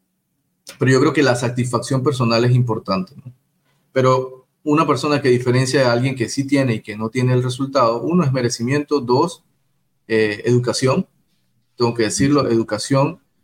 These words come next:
Necesito, todos tenemos que ser, eh, lo, lo suficientemente humildes para saber y decir que no sabes nada. ¿Por qué?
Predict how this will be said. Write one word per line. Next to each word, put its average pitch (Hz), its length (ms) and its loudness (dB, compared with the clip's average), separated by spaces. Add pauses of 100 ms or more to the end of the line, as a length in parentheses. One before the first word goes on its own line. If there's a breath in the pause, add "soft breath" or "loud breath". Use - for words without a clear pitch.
(140)
Necesito, 123 580 0
todos 151 160 2
tenemos 135 300 0
que 117 120 -2
ser, 120 480 0 (320)
eh, 104 500 -6 (440)
lo, 120 360 -4 (800)
lo 120 80 -2
suficientemente 143 760 0
humildes 151 480 2
para 113 400 0
saber 117 440 2
y 131 60 4
decir 170 500 0 (420)
que 127 100 -2
no 123 120 4
sabes 107 340 0
nada. 101 420 -4 (1200)
¿Por 120 180 -4
qué? 98 260 -6